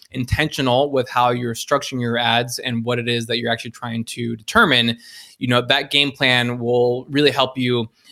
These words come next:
uh, quickly gather some good data, and, uh, you'll be able to use that for when you start scaling up your campaigns,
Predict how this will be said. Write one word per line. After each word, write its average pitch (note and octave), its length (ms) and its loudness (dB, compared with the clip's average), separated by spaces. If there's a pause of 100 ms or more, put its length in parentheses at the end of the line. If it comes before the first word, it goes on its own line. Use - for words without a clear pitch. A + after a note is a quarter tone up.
(140)
uh, A#2 160 0
quickly D3+ 540 4 (100)
gather B2+ 380 2
some A#2+ 160 -6
good C#3 180 0
data, A#2+ 460 2 (260)
and, A#2 580 0 (140)
uh, C3+ 140 2
you'll B2 260 -4
be B2 100 -2
able B2+ 120 0
to A#2 100 -6
use A#2+ 200 -2
that A#2 180 0
for A#2 100 -2
when A#2 140 -2
you A2+ 80 -2
start A#2 240 -4
scaling A#2 340 -4
up A#2 80 -10
your A#2 80 -12
campaigns, B2+ 800 -2